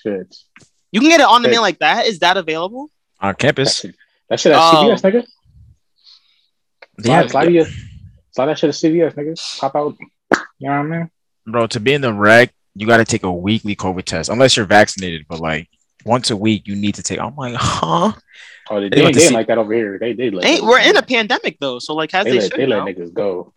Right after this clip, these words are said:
Speaker 1: They let niggas go.
Speaker 3: Mm. Over here, they're like, "Yeah, to be in, only in the rec though." They just said 'cause it's optional. Like, if you wanna be in here, weekly
Speaker 1: Mm-hmm.
Speaker 3: covid test, and if not, well, if you're vaccinated, you're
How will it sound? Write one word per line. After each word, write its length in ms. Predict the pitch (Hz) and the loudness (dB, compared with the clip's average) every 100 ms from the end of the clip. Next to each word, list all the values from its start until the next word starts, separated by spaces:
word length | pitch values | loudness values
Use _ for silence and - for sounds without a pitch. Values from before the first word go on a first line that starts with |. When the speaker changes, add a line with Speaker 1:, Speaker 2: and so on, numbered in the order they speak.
| _ 104 | _ -12
Speaker 1:
They 80 | |
let 160 | 107 90 | -10 -10
niggas 240 | 87 87 | -12 -16
go. 80 | 92 | -10
Speaker 3:
Mm. 300 | 98 95 87 - _ _ _ | -8 -10 -12 -18 _ _ _
Over 180 | 101 107 | -4 -2
here, 200 | 101 101 | 0 0
they're 80 | 98 | 0
like, 160 | 95 95 | 0 0
"Yeah, 120 | 98 | 0
to 120 | 98 | -2
be 160 | 95 113 | -2 -2
in, 120 | 98 | 6
only 220 | 156 226 202 | 8 8 8
in 60 | |
the 100 | 131 | 6
rec 240 | 107 127 - | 6 4 4
though." 120 | 107 | 0
They 80 | 110 | 0
just 140 | 113 | 0
said 120 | 113 | -2
'cause 120 | 120 | 0
it's 100 | 110 | 0
optional. 460 | 80 107 107 117 107 | 4 4 2 -4 0
Like, 180 | 101 90 | 2 0
if 120 | 101 | -2
you 60 | 110 | -6
wanna 140 | 104 | -4
be 180 | 95 104 | -4 -4
in 60 | |
here, 340 | 101 101 101 - _ _ _ _ - | -2 -2 -2 -6 _ _ _ _ -2
weekly 280 | 117 104 101 | -2 -2 -2
Speaker 1:
Mm-hmm. 120 | 110 101 | -2 -2
Speaker 3:
covid 80 | 104 | -4
test, 460 | 104 98 92 - | 0 0 0 -6
and 340 | 78 90 90 90 | -6 -4 -4 -6
if 140 | - | -6
not, 340 | 98 113 110 - _ _ _ - | 0 2 2 0 _ _ _ 2
well, 160 | 127 127 | 6 6
if 100 | 143 | 6
you're 100 | 113 | 6
vaccinated, 300 | 123 123 | 6 6
you're 100 | 110 | -2